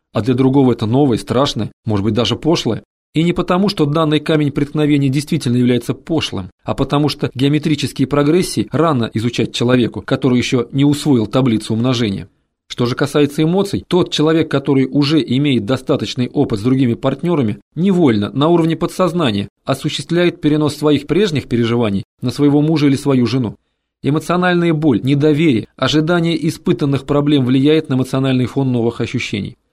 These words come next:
Волевой аспект личности. Предыдущий опыт ориентирует такого супруга на смену партнёров. Воля уже не направлена на сохранение брака и укрепление преданности.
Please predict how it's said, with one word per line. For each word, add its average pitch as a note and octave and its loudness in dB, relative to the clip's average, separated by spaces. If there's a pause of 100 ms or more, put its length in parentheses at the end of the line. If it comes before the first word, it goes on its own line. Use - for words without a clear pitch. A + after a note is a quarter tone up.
(480)
Волевой E3+ 2
аспект A#2 -4
личности. G#2 -6 (320)
Предыдущий E3+ 2
опыт F3+ -2
ориентирует D#3 0
такого D3 2
супруга D3+ 0
на C#3 0
смену C3+ -2
партнёров. A2+ -4 (240)
Воля G#3+ 2
уже G3+ 2
не G3+ 2
направлена E3 2
на C#3 0
сохранение C#3+ 0
брака C3+ 0
и C#3 0
укрепление C3 2
преданности. G2+ -4